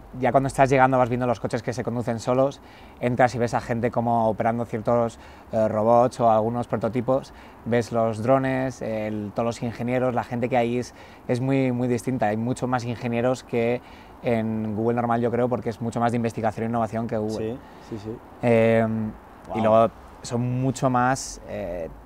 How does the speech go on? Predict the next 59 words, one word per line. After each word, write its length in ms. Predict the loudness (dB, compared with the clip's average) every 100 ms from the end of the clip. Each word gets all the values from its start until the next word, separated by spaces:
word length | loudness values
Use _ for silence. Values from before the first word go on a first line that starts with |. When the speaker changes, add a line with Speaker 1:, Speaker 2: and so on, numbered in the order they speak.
| -20 -10
Speaker 1:
techie, 300 | -8 -6 -8
por 160 | -8 -10
así 180 | -8 -8
decirlo. 380 | -6 -6 -6 -6
Speaker 2:
Sí. 160 | -8 -10 -18 -20 -14
O 60 | -6
sea, 80 | -2
Speaker 1:
Eh, 20 |
Speaker 2:
es 80 | -2
un 60 |
Speaker 1:
de 40 | 0
Speaker 2:
si- 80 | -2
Speaker 1:
estos 220 | -2 -2
que 80 | 0
van 400 | 0 -2 -6 -6
totalmente 500 | -2 -2 -2 0 0
descalzos, 840 | -2 -4 2 2 2 0 0 -2 -8 -20 -12
en 140 | -4 0
pantalón 320 | 2 2 0
Speaker 2:
<laughs> 20 |
Speaker 1:
corto, 480 | 4 4 4 2 2 -4 -20 -8
con 140 | -4 -2
su 80 | -2
camiseta 380 | -4 -4 -2 0
de 80 |
Android. 380 | 0 0 0 2 2
O, 400 | 0 0 -2 -6 -12
eh, 400 | -8 -8 -6 -10 -8 -6
yo 80 |
creo 120 | -2 -2
que 80 |
soy 180 | -2 0
de 80 | 0
los 300 | 0 -4 -10 -20 -18
que 100 | -10 -8
más 320 | -4 -4 -4
vestidos 360 | -6 -4 -2
van, 140 | 0 0
por 100 | -4
así 160 | -6
decirlo, 220 | -6 -4 -2
solamente 360 | -2 0 2
porque 180 | 4 4
me 80 | 2
pongo 160 | 0 0
una 140 | 0
camisa. 340 | -2 -4 -6 -12
Speaker 2:
<laughs> 60 | -6
De 40 |
los 140 | -4 -2
normales, 440 | -2 2 2 0
¿no? 100 | -2
Speaker 1:
Sí. 280 | 4 4 4 -2
Speaker 2:
Los 100 | -12 -16 -12 0
Speaker 1:
Ah, 40 |
bueno, 160 | 2 4
y 40 |
luego 260 | 2 4 4
el, 300 | 4 2